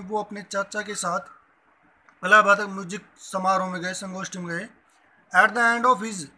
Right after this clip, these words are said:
radical, Ustad Fayaz Khan patted the young boy's back <coughs> and said, समारोह की समाप्ति पर जब उसने अपनी प्रस्तुति दी,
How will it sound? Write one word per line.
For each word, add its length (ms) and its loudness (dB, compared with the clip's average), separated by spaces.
radical, 560 0
Ustad 420 2
Fayaz 440 -6
Khan 340 2
patted 320 -4
the 120 0
young 240 -2
boy's 240 2
back 340 0
<coughs> 120 0
and 180 4
said, 320 -2
समारोह 440 4
की 80 -8
समाप्ति 400 -2
पर 160 -4
जब 180 -6
उसने 180 -8
अपनी 180 -10
प्रस्तुति 500 -12
दी, 280 -8